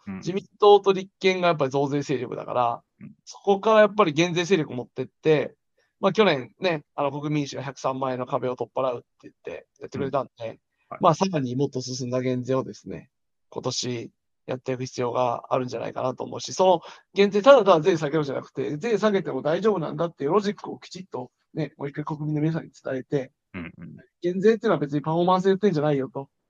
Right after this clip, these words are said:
Speaker 2: うん。別に私もね、いつまでも税をゼロにしろとか、無税国家にしろって言ったわけじゃないので。
Speaker 1: うんうん。
Speaker 2: はい。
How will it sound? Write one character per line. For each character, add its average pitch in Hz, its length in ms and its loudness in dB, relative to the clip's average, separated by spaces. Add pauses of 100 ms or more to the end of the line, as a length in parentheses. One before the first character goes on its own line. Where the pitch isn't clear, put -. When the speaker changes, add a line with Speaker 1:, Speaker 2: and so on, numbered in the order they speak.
(220)
Speaker 2:
う 156 80 0
ん。 143 320 -4 (680)
別 196 200 -4
に 240 140 0
私 226 260 0
も 233 100 0
ね、 208 300 0 (120)
い 254 120 -2
つ 381 80 0
ま 233 120 4
で 185 80 0
も 156 100 0
税 208 180 4
を 151 100 4
ゼ 196 100 6
ロ 202 100 6
に 156 60 2
し - 80 -8
ろ 143 100 -2
と - 60 -16
か、 - 60 -10
無 156 120 -6
税 226 120 0
国 277 140 0
家 190 80 0
に 165 60 0
し 165 80 -4
ろ 175 60 0
っ - 20 -2
て - 60 -10
言 139 80 -6
っ - 20 -12
た 147 80 0
わ 165 60 0
け 151 60 -6
じ 131 60 -8
ゃ 123 40 -10
な 160 140 -2
い 147 60 -4
の - 120 -14
で。 131 300 -10
Speaker 1:
う 95 60 -8
ん - 20 -8
う 90 40 -8
ん。 87 320 -12 (760)
Speaker 2:
は 120 260 -2
い。 - 80 -14